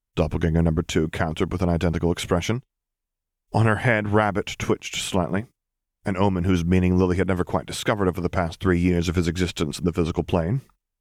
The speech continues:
"You can think of an elephant as much as you want, dearie," the woman said with a somewhat strained expression, probably on the verge of asking how old Lily was,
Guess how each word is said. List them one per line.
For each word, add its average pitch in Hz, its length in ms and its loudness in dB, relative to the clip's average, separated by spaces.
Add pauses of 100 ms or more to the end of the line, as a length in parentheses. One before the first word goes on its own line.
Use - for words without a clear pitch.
(380)
"You 185 140 2
can 208 200 2
think 240 200 2
of 247 120 2
an 202 100 4
elephant 185 320 2
as 175 160 -2
much 151 160 2
as 143 140 2
you 156 80 6
want, 143 280 4
dearie," 85 380 -2 (360)
the 87 60 -2
woman - 260 -2
said - 220 -4
with - 100 -14
a - 40 -2
somewhat 78 320 -6
strained 82 360 -4
expression, - 500 -2 (400)
probably 87 320 0
on 87 80 2
the 90 60 2
verge 90 280 0
of 90 100 0
asking 90 380 -2
how 92 220 2
old 98 280 2
Lily 92 180 2
was, 87 460 -2